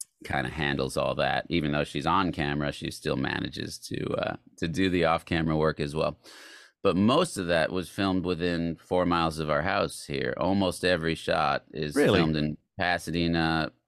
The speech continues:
Speaker 1: Arcadia, um, Glendora, all around the San Gabriel Valley here, um, which, uh, you know, I don't think Petty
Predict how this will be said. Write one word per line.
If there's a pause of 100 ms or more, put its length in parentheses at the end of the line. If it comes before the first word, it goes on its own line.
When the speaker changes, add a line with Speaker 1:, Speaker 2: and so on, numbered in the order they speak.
Speaker 1:
Arcadia, (100)
um,
Glendora, (580)
all
around
the
San
Gabriel
Valley
here,
um, (1000)
which,
uh, (420)
you
know, (200)
I
don't
think
Petty